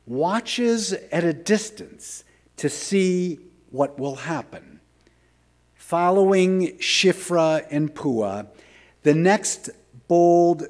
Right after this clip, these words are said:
women who defy Pharaoh are none less than Moses' mother and sister. The table is now set for the final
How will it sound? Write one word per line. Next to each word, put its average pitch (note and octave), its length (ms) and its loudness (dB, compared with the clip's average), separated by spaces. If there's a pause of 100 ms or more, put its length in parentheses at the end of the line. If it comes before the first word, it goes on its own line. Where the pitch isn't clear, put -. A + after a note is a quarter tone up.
women D3 720 0 (580)
who E3 120 -4
defy G#3 500 0
Pharaoh F#3 720 0
are D#3 600 0 (280)
none G#3 460 0
less F#3+ 300 -2
than D3 300 -4
Moses' F3+ 960 2 (180)
mother C3+ 640 -4 (420)
and B2+ 180 -2
sister. - 600 -8 (760)
The D3+ 100 -4
table C3 720 0 (480)
is D3 240 0
now D#3+ 520 2
set - 680 -4
for - 160 -14
the C#3+ 100 -2
final G3+ 800 -4